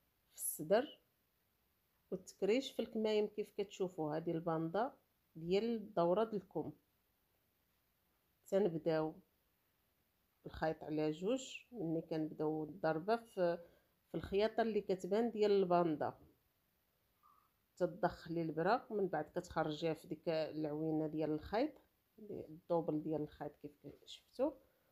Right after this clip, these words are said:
صافي، وكتبداي تخدمي بال-، بالحجيره بالحجيره، كتضربي وحده بوحده،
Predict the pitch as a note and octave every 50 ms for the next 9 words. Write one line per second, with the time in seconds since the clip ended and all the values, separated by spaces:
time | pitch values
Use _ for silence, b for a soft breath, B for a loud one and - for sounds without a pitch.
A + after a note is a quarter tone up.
0 | b b b _ _ _ _ _ _ - G#3 G3+ G3 - D4 D4+ - D4 D4 G#3
1 | G3+ F#3 G3 F#3+ F#3+ - - F#3 E3+ E3+ E3 E3+ E3 E3+ E3+ E3+ E3 E3 E3+ E3+
2 | E3+ E3 E3 - D#3+ E3 F#3 F#3 F3+ - - - F#3 F#3 G3 A#3+ C4+ C#4 C#4 A3+
3 | - - F3+ F3+ F3 D#3+ D#3 D3 D3 D3+ - - E3 C#3+ - - D3+ D#3 D#3 F3
4 | E3+ E3+ E3 - - F#3+ A#3 C4 B3+ C4+ C4 - - - - C3+ C#3